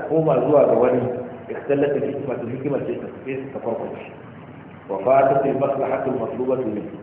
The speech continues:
sai maslahar da ake bukata sai, sai ta wuce. Saboda haka idan kana karatu Alƙur'ani sai wani ya zo ya maka sallama, za ka dace ka an sallama su kuma za su ɓata ba.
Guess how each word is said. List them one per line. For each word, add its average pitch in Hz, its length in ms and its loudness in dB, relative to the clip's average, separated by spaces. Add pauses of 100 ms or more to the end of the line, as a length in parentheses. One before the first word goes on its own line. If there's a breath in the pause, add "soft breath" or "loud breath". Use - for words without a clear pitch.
(360)
sai 117 160 -6
maslahar 151 520 2
da 139 160 2
ake - 200 -2
bukata 156 560 2
sai, 117 160 0 (160)
sai 131 160 -6
ta 127 120 -4
wuce. 95 280 -6 (880)
Saboda 139 240 0
haka - 200 0
idan 139 300 2
kana 175 300 6
karatu 139 300 4
Alƙur'ani 127 480 2
sai 131 160 -2
wani 139 180 4
ya 135 100 6
zo 131 100 2
ya 135 120 6
maka 131 220 0
sallama, 107 440 -2 (800)
za 127 220 0
ka 123 200 2 (160)
dace 160 300 0
ka - 140 -4
an - 160 -4 (120)
sallama 165 340 -2
su - 120 -6
kuma 135 180 0
za 120 80 0
su - 100 -4
ɓata 101 380 -4
ba. 95 120 -6